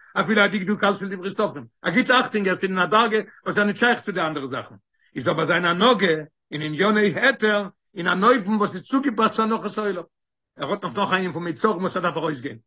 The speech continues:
וואס איז דאס? אז אין עניני איסור איז ער hundert Prozent פיין. עס קומט צו עניני התר, איז ער נאך אלץ מוגבל. וואס איז דער מוגבל? הנחות העולם.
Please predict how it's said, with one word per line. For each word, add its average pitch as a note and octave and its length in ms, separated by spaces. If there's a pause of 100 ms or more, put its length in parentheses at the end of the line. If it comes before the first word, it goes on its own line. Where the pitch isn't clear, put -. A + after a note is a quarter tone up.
(200)
וואס G3 220
איז D3 80
דאס? G3 320 (340)
אז C3 140
אין F3 140
עניני A#3+ 180
איסור A3+ 360
איז G3+ 100
ער G#3 80
hundert G#3+ 300
Prozent G3 300
פיין. E3 220 (280)
עס - 60
קומט G3 180
צו F3+ 80
עניני F#3+ 320
התר, G3 380 (280)
איז D#3+ 80
ער D#3+ 60
נאך E3+ 140
אלץ G3 240
מוגבל. D#3+ 300
וואס E3 160
איז D3+ 40
דער F3+ 100
מוגבל? F3+ 460 (320)
הנחות F3 380
העולם. E3+ 320